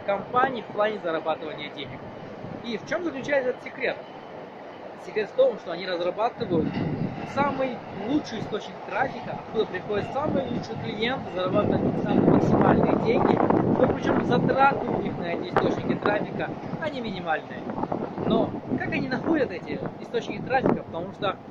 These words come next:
большое количество предпринимателей о том мечтают, но этого не могут достичь. И почему же? А, на самом деле, потому что предприниматели, они смотрят не в ту сторону. Они смотрят на то, что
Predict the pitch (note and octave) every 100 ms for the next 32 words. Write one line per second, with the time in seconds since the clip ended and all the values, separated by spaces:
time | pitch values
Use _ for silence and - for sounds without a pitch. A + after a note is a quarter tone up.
0 | - - G3 D4+ E4+ C#4 - - - A#3
1 | C#4 A#3 A#3+ A3+ G#3 A#3+ - - A#3 C4
2 | F3 - - D#3+ F3+ - F#3+ F3 F#3 E3
3 | D#3 E3 - F3 - - - - - C4
4 | C4 C#4+ D#4 A#3 D3+ - - - - -
5 | - D3 D3+ - F4 E4 D4 - A#3+ B3+
6 | B3 A#3 - - - - - B3+ C4 E4
7 | - A#3+ A#3 - A#3+ A#3+ A3 A3 - G3
8 | D#3 - - - A#3+ D#4+ D4+ C#4+ A#3+ C#4+
9 | D4 C#4+